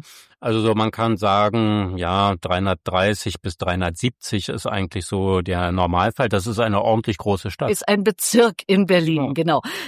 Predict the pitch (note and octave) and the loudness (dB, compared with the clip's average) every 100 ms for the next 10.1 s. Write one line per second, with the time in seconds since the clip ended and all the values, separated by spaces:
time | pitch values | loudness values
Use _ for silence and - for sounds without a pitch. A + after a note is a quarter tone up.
0 | - E3 D#3+ D3+ - G3+ A#3+ A3+ F#3 F3+ | -2 2 4 2 0 -4 0 2 4 4
1 | E3+ - F3 D3+ G3 G3 E3+ E3 - F3+ | 4 2 -2 -2 -2 0 0 0 -2 -2
2 | E3 E3+ - F3+ F3+ F3 E3 E3+ E3 D#3 | -2 -2 -4 -2 0 0 0 0 0 0
3 | D3 D#3+ D#3+ - - D#3+ D#3 C#3 D#3+ D#3+ | 2 2 0 -2 0 2 0 0 2 2
4 | D#3+ D3 - - _ - G3+ B3 G3+ E3+ | 2 -2 -10 -20 _ 0 2 4 2 2
5 | E3+ C#3+ D#3+ D#3+ - F3+ G#3 - C#3+ D3 | 2 0 0 0 0 -2 -4 -6 -2 2
6 | D3+ E3 F3 A3+ C4 - - - - - | 2 2 2 0 0 -4 -16 -18 -6 0
7 | E3+ E3+ D#3+ F#3 F3 D#3+ E3+ D3 A3+ - | 2 4 4 2 0 -2 -2 0 -2 0
8 | A3 G3+ - - E3+ A#2 F#2+ F2 E3 - | 2 2 0 0 2 2 2 2 -2 -2
9 | - _ E3+ G3+ - D3 A#2 A2 F#2+ G2+ | -12 _ 2 4 2 -2 0 -2 0 -2